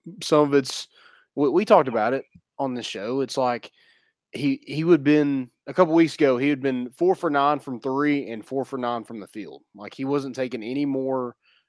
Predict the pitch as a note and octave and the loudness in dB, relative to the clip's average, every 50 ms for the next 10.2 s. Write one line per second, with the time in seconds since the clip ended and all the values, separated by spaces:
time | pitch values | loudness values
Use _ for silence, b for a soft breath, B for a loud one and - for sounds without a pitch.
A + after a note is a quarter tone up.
0 | _ _ - - D3 B2+ B2 B2 A#2+ A#2+ - - G2+ A#2+ - - G#2 G2 A2+ A2+ | _ _ -6 -2 0 2 2 2 0 -2 -6 -10 -12 -12 -12 -14 -14 -8 -6 -4
1 | A#2 A#2+ B2 - _ _ _ _ _ A#2+ A#2 A2 A2+ A#2 B2 B2+ - C3 A2 A2+ | -4 -6 -6 -10 _ _ _ _ _ -12 -10 -8 -8 -8 -8 -6 -4 -2 -2 -2
2 | A2+ G#2+ A2 G#2+ F#2 - A2 A2 G2 - - G2 F#2 E2+ F2 F#2 E2+ D#2+ D#2+ E2 | -2 -4 -6 -6 -8 -10 -12 -14 -14 -14 -14 -16 -14 -12 -10 -10 -10 -10 -10 -12
3 | E2 - - - G#2+ G2 G2 F#2+ F#2+ F#2 - _ _ _ _ _ _ _ _ _ | -16 -16 -14 -10 -8 -6 -6 -6 -8 -10 -14 _ _ _ _ _ _ _ _ _
4 | - A2 G#2+ G2+ G2+ G2+ A2 B2+ D3+ D#3 E3 D#3 D3+ D3 C3+ B2+ - - C#3+ C3 | -6 -4 -2 -2 -2 -2 0 4 6 6 6 6 4 2 0 -2 -2 0 0 2
5 | C3+ C#3 C3+ C3 B2+ A#2+ A#2 A#2 - - - C3 C3+ C#3 C#3 C3 B2 A2+ - A#2+ | 4 4 2 2 0 -4 -6 -10 -14 -12 -4 0 0 2 2 2 0 0 0 0
6 | A#2 A2+ - B2+ A#2+ G#2+ A2 A2 G#2+ - - - A#2 A2+ A2+ A2 A2 A2 b b | 0 0 -2 -4 -6 -4 -6 -6 -8 -10 -12 -8 -6 -6 -6 -6 -6 -10 b b
7 | b b b b b b _ G2 G#2+ A2 A2 G#2+ G#2 G#2+ G#2 G#2 G#2 G#2 G#2 G#2 | b b b b b b _ -12 -8 -8 -6 -6 -6 -4 -4 -4 -4 -4 -4 -6
8 | G#2 - _ _ _ _ _ - D3+ C#3 C#3 C#3 C3 A#2 C#3+ C3+ C3+ C3 B2 - | -8 -10 _ _ _ _ _ 0 2 4 4 4 2 4 4 2 2 2 0 -2
9 | - C3+ B2+ B2+ B2+ B2 - - B2+ A#2+ A#2+ A#2+ - C3+ B2 A#2 A#2 A2+ A#2+ A#2+ | 0 2 2 2 2 0 0 0 0 0 0 0 -2 -2 0 0 0 0 -2 -4
10 | B2+ B2+ B2+ | -4 -6 -8